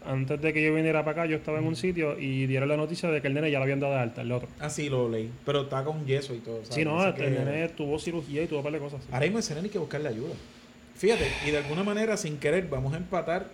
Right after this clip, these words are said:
Speaker 2: lo de Giovanni Vázquez con este caso.
Speaker 1: Seguro.
Speaker 2: Eh, la mamá de Giovanni Vázquez la asesinaron,
Speaker 1: La
Speaker 2: si no me
Speaker 1: asesinaron.
Speaker 2: equivoco. So, eh, su problema mental viene a raíz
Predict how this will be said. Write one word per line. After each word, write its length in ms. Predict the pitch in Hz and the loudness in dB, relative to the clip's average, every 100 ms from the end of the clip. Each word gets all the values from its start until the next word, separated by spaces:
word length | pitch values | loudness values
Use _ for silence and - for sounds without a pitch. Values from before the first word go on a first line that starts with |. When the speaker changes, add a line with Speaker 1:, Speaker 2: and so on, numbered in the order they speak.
| - - - - - - - - | -18 -20 -20 -20 -20 -20 -20 -4
Speaker 2:
lo 100 | 147 | 0
de 100 | 131 | 2
Giovanni 300 | 127 123 151 | 2 0 0
Vázquez 300 | 151 156 196 | -2 -2 -6
con 200 | - 123 | -4 -4
este 180 | 127 117 | -4 -6
caso. 260 | 101 - - - | -8 -12 -16 -10
Speaker 1:
Seguro. 300 | 123 117 113 - - - - - | -6 -6 -6 -12 -20 -20 -20 -4
Speaker 2:
Eh, 220 | 135 131 127 | 0 2 2
la 100 | 120 | -2
mamá 180 | 113 120 | -2 0
de 80 | |
Giovanni 240 | 185 175 170 | 0 0 -4
Vázquez 420 | 156 - 202 - - - | -6 -8 -10 -12 -16 -6
la 160 | 127 120 | -6 -4
asesinaron, 640 | 117 120 - 95 131 202 | -8 -12 -12 -10 -6 -2
Speaker 1:
La 120 | 147 131 | -2 -2
Speaker 2:
si 40 | |
no 40 | 135 | -2
me 40 | |
Speaker 1:
asesinaron. 340 | 135 127 113 | 0 2 0
Speaker 2:
equivoco. 140 | 110 - - - - - | -2 -10 -18 -20 -20 -14
So, 280 | - 131 120 - - - - - | -4 -2 -2 -8 -18 -20 -20 -8
eh, 380 | 143 139 135 135 | -2 0 0 -4
su 180 | - 143 | -8 -6
problema 340 | 131 127 143 | -4 -2 -2
mental 460 | 202 196 180 202 165 | -2 -4 -2 0 0
viene 160 | 147 180 | -2 -4
a 40 | 175 | -2
raíz 540 | 143 127 170 214 | -2 0 0 -2